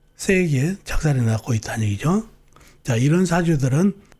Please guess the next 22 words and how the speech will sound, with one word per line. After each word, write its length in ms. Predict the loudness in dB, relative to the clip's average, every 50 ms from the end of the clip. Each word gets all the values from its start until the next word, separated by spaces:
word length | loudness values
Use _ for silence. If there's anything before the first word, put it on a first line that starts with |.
| -20 -8 -2
운기를 380 | 0 2 2 2 2 2 0 0
떠나가지고 800 | 0 0 0 2 2 0 -2 -2 -2 -2 -2 0 0 -2 -2 -2
재물을 380 | 2 2 4 4 4 4 2 0
쫓아가면 540 | 0 -2 -4 -4 -4 -4 -2 -2 -2 -4 -4
안 100 | -4 -4
됩니다. 440 | -2 -2 0 -2 -2 -4 -6 -10 -14 -20 -20 -20 -20 -20 -20 -20 -20 -20 -20 -18 -8
그죠? 400 | -6 -2 0 0 0 0 -2 -4 -8 -18 -18 -6
재물을 280 | -2 0 2 2 2 2
쫓아가지 560 | 2 2 2 0 0 0 -2 -2 -4 -8 -14 -20 -20 -20 -20 -12 -6 -4
않고 220 | -2 -2 -2 -2 -2
본인의 360 | 0 2 2 2 2 0 0
전문성을 580 | 0 0 2 2 2 2 2 0 0 2 0 0
가지고 560 | -2 -2 -2 -2 0 0 2 2 0 0 -2 -8 -14 -16 -18 -20 -8 -4
이 220 | -2 -2 -2 -4 -6 -12 -18 -20 -20 -20 -20 -20 -20 -20 -6
화개살 460 | -4 0 0 0 0 2 0 0 0
있죠? 360 | 0 -2 0 0 0 0 -2 -4 -2
도화살 400 | 0 0 0 0 0 -2 -2 -2
있죠? 320 | -2 -2 -2 -2 -2 -2 -4 -8 -16 -16 -16 -18 -18 -20 -20 -8
본인의 360 | -4 0 0 2 0 0 -2
전문성으로 800 | -2 0 0 2 2 2 2 2 2 2 0 0 0 0 0 -2 -4 -10 -18 -18 -8
승부를 460 | -2 0 0 2 2 2 0 0 -2
하면은 500 | 0 0 0 2 2 2 2 2 0